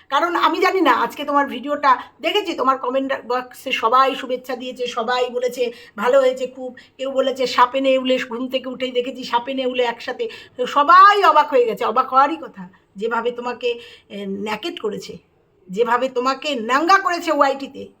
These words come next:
আমি ভুলে ভাবি, ভুলে যায় কি করে এরা, ভুলে যায় কি করে?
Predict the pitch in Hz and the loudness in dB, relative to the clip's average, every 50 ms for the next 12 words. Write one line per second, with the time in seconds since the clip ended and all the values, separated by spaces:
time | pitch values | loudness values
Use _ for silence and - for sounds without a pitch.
0 | _ _ _ _ _ _ _ _ _ _ _ - 339 370 359 269 214 269 311 320 | _ _ _ _ _ _ _ _ _ _ _ -8 -6 -6 -6 -8 -8 -10 -8 -6
1 | 339 269 254 202 226 240 339 359 339 339 - - - _ _ 220 220 247 311 349 | -6 -4 -2 -4 -2 -2 0 0 -2 -2 -4 -10 -18 _ _ -14 -8 -6 -4 -4
2 | 359 294 233 247 240 269 285 277 320 320 311 330 285 254 220 202 190 180 185 - | -4 -2 2 2 2 2 2 0 -6 -8 -8 -6 -2 -2 -2 -2 -4 -6 -10 -14
3 | _ _ _ _ _ _ - 208 269 330 339 392 403 381 - 262 247 262 302 311 | _ _ _ _ _ _ -12 -8 -4 0 2 2 2 2 4 4 4 4 4 2
4 | - 381 359 370 349 330 294 247 | -2 -6 -8 -4 -2 0 0 0